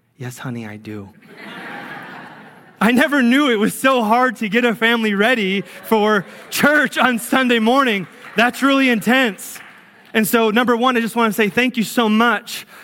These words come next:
um, for those of you who are here. And, uh, secondly, I say praise God for this, that you would ch-,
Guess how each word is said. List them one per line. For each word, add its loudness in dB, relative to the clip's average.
um, 2
for 0
those 2
of 0
you 2
who 2
are 0
here. 2
And, 0
uh, 2
secondly, 0
I 2
say 0
praise 0
God 2
for -2
this, -2
that 0
you 4
would 0
ch-, -14